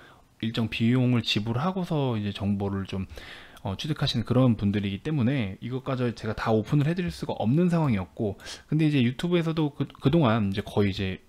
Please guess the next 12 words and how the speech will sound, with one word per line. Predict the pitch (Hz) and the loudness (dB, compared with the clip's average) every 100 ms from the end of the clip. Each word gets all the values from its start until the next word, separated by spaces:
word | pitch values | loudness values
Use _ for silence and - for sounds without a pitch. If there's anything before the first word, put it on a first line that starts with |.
| - - - | -16 -16 -2
구독자분들이 | - 123 117 113 104 101 113 156 - - - - | 2 2 2 0 0 0 2 2 0 -14 -20 -12
한 | - 107 98 92 85 | -4 0 0 -2 -2
천 | - 214 | 2 4
분 | 202 170 | 4 4
가까이가 | 110 - 107 98 | 0 0 0 0
벌써 | 98 92 95 92 | -2 -4 -4 -4
이제, | 92 92 92 87 - | -4 -4 -4 -8 -10
어, | 104 92 90 127 - | -6 -6 -6 -10 0
구독을 | 127 120 | 6 6
해주셨어요. | 139 196 202 147 - 92 95 95 | 6 2 2 0 -4 -8 -6 -2
되게 | 127 123 | 0 0
또 | 117 | -2